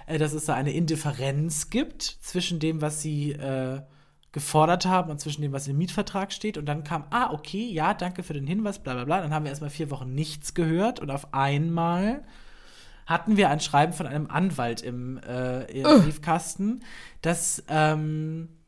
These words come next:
Speaker 1: dass wir ab sofort die, ähm,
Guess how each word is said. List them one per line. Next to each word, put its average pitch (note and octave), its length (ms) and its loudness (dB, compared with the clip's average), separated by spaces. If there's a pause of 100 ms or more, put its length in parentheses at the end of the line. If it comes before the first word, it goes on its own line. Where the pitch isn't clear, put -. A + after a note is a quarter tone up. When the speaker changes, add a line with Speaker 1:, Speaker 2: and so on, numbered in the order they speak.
(800)
Speaker 1:
dass D#3+ 220 -2
wir E3 320 4
ab D#3+ 140 0
sofort E3+ 920 2 (120)
die, D#3 380 -2
ähm, C#3+ 460 -4